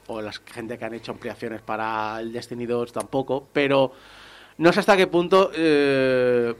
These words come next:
eh, también es un poco lo, lo que decíamos, ¿no? Es decir, ¿quién es posible que tenga acciones? Quienes tengan mucho nivel creativo dentro de la empresa.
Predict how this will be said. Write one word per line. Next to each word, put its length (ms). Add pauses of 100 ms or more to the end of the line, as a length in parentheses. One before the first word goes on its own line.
(140)
eh, 120
también 260
es 60
un 80
poco 300
lo, 180 (380)
lo 120
que 80
decíamos, 360
¿no? 80
Es 80
decir, 160 (500)
¿quién 240
es 140
posible 340
que 80
tenga 220
acciones? 500
Quienes 320
tengan 300
mucho 440
nivel 300
creativo 500
dentro 300
de 60
la 80
empresa. 460